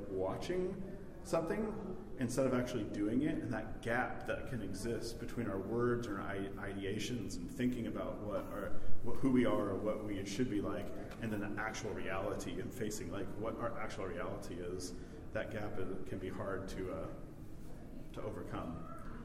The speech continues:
And I think Ignatius is pointing exactly at that, that, like, our silence needs to be, uh, something, um,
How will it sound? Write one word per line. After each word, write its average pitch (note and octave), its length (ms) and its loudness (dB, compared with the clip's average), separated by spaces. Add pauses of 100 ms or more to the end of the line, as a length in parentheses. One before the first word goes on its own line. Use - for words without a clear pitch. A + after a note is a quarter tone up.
(200)
And A2 100 -4
I G2+ 60 -4
think A#2 260 -2 (420)
Ignatius G#2+ 720 -2
is A#2 120 -2
pointing G#2+ 420 0
exactly G2+ 540 -4
at G2 260 -4
that, - 260 -4
that, - 240 -6
like, F#2+ 220 -6 (440)
our A2+ 140 2
silence G#2+ 640 -2
needs G2+ 300 -2
to G2+ 100 -6
be, F#2 440 -4 (420)
uh, F2+ 600 -2
something, G2 640 -2 (640)
um, F2 520 -6